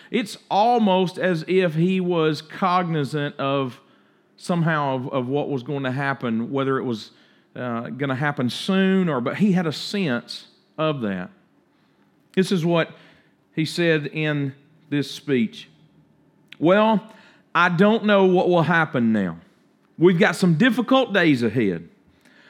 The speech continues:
but it really doesn't matter with me now because I have been to the mountaintop. And I don't mind.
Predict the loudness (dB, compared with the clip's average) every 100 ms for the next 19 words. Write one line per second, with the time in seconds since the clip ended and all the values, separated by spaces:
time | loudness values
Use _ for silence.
0 | -20 _ 2 2 4 4 4 2 2 2
1 | 2 2 2 4 4 4 2 2 2 4
2 | 2 2 2 2 2 0 0 -2 -2 0
3 | 0 0 -2 -2 0 0 0 -2 -2 -2
4 | 0 -2 -2 -6 -8 -8 -18 _ _ _
5 | _ _ _ 0 2 4 4 4 4 4
6 | 4 2 -4